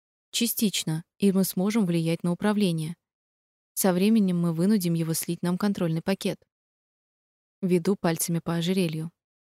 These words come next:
Отдать его я не имею морального права, но... Дэм, если ты включишь Тишу в акционеры,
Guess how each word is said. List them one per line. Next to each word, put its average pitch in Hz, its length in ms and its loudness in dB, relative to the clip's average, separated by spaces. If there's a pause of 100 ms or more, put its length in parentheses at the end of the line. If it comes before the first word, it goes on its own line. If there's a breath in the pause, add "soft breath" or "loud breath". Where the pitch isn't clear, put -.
(180)
Отдать 175 460 0
его 170 160 -2
я 160 160 -2
не 160 180 0
имею 180 240 0
морального 170 460 -2
права, 180 540 -2
но... 180 300 0 (840)
Дэм, 190 320 2 (200)
если 202 220 0
ты 214 120 -4
включишь 214 400 -2
Тишу 208 320 -2
в 170 40 -6
акционеры, 190 640 0